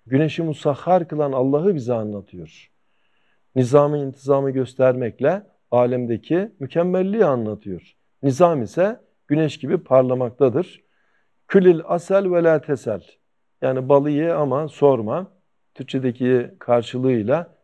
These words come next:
üzümünü ye, bağını sorma. Kaidesine binaen nizamı intac eden hareketi şems, nizamı netice veren güneşin hareketi veyahut deveranı arz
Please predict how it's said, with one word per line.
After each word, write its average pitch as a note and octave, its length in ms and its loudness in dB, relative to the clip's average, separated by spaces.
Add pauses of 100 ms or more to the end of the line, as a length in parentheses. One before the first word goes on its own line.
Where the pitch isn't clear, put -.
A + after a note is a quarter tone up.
(120)
üzümünü C3 420 -4
ye, D3 320 0 (140)
bağını B2+ 320 0
sorma. A2 460 -2 (640)
Kaidesine E3+ 720 2
binaen E3 580 0 (460)
nizamı E3 500 2
intac F3 580 2
eden C#3 340 -2 (100)
hareketi D#3 520 -4
şems, E3 540 -6 (560)
nizamı C#3+ 420 2
netice C#3 400 2
veren C3 300 0
güneşin A#2+ 360 -8
hareketi B2 720 -2 (500)
veyahut D3+ 520 4
deveranı D3+ 560 0
arz B2+ 440 -4